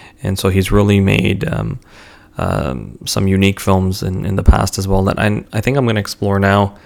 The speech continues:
I was really excited because I've only seen trailers about his films or read, read about his films,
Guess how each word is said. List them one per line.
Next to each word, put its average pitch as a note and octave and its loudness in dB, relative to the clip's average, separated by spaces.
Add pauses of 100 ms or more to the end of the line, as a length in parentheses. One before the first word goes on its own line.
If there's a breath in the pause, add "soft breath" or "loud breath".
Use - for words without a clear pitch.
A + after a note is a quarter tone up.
(260 loud breath)
I - 0
was G#2 4
really A2+ 2
excited G2+ -2
because G#2 0
I've G2+ 0
only G#2 4
seen G2 0
trailers G2 4
about G2 -2
his F#2+ -6
films G#2 -2
or G2 -4
read, G#2+ 0
read G#2+ 2
about G2+ 0
his G2 -4
films, G#2 -4